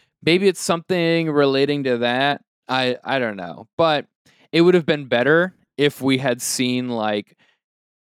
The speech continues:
so, if we had, once again, show don't tell.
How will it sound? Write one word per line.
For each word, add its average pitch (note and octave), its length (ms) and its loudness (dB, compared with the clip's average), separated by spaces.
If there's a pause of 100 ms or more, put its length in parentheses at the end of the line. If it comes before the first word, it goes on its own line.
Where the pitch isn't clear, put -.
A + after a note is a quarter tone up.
(180)
so, D3+ 280 -4
if D3+ 200 -4
we G3 80 4
had, F3 220 -2 (240)
once D#3+ 320 -4
again, G#2 260 -8 (460)
show C#3 320 0
don't G#2+ 240 0
tell. - 320 -14